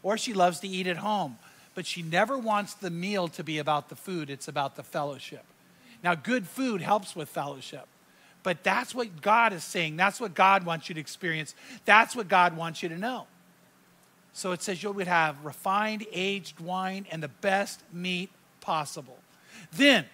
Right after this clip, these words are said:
then I also want you to know that while the food is going to be literal, it also at this point is spiritual. That doesn't mean it's less real. It doesn't mean it's less, by the way, I'm gonna even use the word nu-, nutritious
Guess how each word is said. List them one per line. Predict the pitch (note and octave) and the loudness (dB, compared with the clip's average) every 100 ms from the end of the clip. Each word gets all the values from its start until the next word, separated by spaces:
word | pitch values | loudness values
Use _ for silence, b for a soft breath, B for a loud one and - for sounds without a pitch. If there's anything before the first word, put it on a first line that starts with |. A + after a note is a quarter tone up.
| _ b b b _ | _ b b b _
then | D3+ B3+ C4 D#3+ C#3+ - _ _ _ - | -2 2 4 2 -4 -16 _ _ _ 4
I | F#3 | 8
also | G#3 C4 - B3+ | 8 4 0 0
want | G#3+ G3+ | 0 -2
you | F3+ | -4
to | E3 | -4
know | E3+ | -2
that | E3 | -2
while | D#3 D#3+ | 0 0
the | D#3 | 0
food | D3 A3 A#3+ | -4 -6 -6
is | G3 | -6
going | C#3+ F3+ F3+ | -4 -4 -4
to | E3 | -4
be | D#3+ | -4
literal, | E3 A#3 C4 F#3+ D#3 - b b b _ - | 2 2 4 2 0 -4 b b b _ -8
it | F#3 - | -8 -2
also | G3+ B3 C4+ - C4+ | 2 2 2 0 0
at | A#3 - | -2 -4
this | B3+ B3 - | -6 -6 -8
point | - A#3+ G3 G3 | -10 -6 -4 -6
is | - D#3+ | -10 -12
spiritual. | - - G#3+ F3+ D#3 - A#2 B B G#3+ | -12 -8 -4 -2 -4 -8 -14 B B 0
That | F#3+ G#3+ | 6 6
doesn't | C#4 C4 D4 | 6 0 -2
mean | C4+ | -2
it's | A#3+ - | -4 0
less | A3 F#3 G3 | 0 0 -4
real. | G#3+ E3 - _ _ _ _ _ _ _ _ _ _ _ b b b b | -6 -6 -8 _ _ _ _ _ _ _ _ _ _ _ b b b b
It | F#3+ E3+ | -10 4
doesn't | A#3 A#3+ D4 B3 | 4 4 0 -2
mean | A#3+ G#3+ | -2 -2
it's | G3+ - | -4 2
less, | F#3+ F#3 F#3 | 8 8 6
by | - E3+ | 2 2
the | |
way, | D#3+ D#3+ | 2 0
I'm | F#3 | 0
gonna | G#3 | -4
even | E3+ | -6
use | D#3+ D#3+ | -6 -8
the | D#3 | -8
word | D#3 D3+ C#3+ | -8 -8 -8
nu-, | D#3+ - | -12 -12
nutritious | D#3+ D#3 - - A#3 B3+ F#3+ | -12 -12 -10 -8 -8 -6 -8